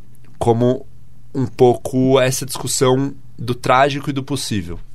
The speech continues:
E acho que a peça, ela, ela, ela tenta olhar pra isso. É, quando a gente fala da criação da lei da anistia, quando a gente fala das coisas no Brasil, a gente tá sempre lidando com uma esfera do possível.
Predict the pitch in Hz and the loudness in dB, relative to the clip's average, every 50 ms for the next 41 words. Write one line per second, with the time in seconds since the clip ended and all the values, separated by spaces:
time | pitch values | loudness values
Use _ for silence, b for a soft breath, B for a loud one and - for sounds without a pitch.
0 | - - 107 110 104 104 - - 123 110 - 117 117 117 117 - 131 123 123 127 | -8 -2 0 0 2 2 0 -2 -4 -2 0 0 0 0 0 0 0 2 2 0
1 | - - 117 117 - - 117 117 113 110 - - 113 113 110 113 113 120 117 107 | 0 0 0 0 0 0 0 2 2 2 0 -2 0 0 0 0 0 -2 -6 -4
2 | 117 113 113 110 113 117 - - - - - 131 131 131 131 113 98 87 - - | -2 0 2 4 4 2 2 -2 -8 -2 2 4 4 4 4 2 0 -2 -4 -6
3 | - - - b b b b b b b b b b b b - 117 107 92 92 | -8 -8 -10 b b b b b b b b b b b b -10 -6 -4 -2 -2
4 | 92 92 90 90 - - - - - - - - - - - - 117 113 113 120 | -2 -2 -2 -4 -6 -10 -12 -12 -12 -12 -14 -12 -12 -10 -2 2 4 4 6 6
5 | 127 120 113 117 - - - 117 113 113 110 107 104 104 101 101 101 - - 107 | 4 4 2 2 -4 -2 2 4 4 6 6 4 4 2 0 -2 -2 -2 -4 -6
6 | - 110 101 101 98 98 101 101 98 98 95 95 92 - - - - 117 123 131 | -6 -6 -6 -6 -4 -4 -4 -4 -4 -4 -4 -6 -6 -4 -4 -2 0 2 2 4
7 | 127 123 110 101 95 92 - - 101 101 98 - - 110 107 107 104 101 104 95 | 4 4 4 2 2 -2 -6 -8 -8 -8 -8 -6 -2 0 0 0 0 -2 -4 -8
8 | - - - 113 110 110 110 107 107 104 104 104 104 95 98 107 117 127 135 B | -6 -2 -2 -2 0 0 -4 -6 -6 -4 -2 -2 -2 -2 2 2 2 2 2 B
9 | B B B B B B 110 101 110 113 - - 127 113 - - 135 143 147 143 | B B B B B B -2 0 0 0 0 2 2 2 4 4 2 2 2 0
10 | 147 139 127 113 117 120 123 131 123 - 127 117 - - 123 117 117 117 113 113 | -2 -2 0 2 2 2 2 2 0 -2 -2 -4 -2 2 2 2 4 2 0 -4
11 | 107 104 123 113 - - 101 87 80 85 | -4 -4 -4 -4 -2 -2 -2 -2 -2 -6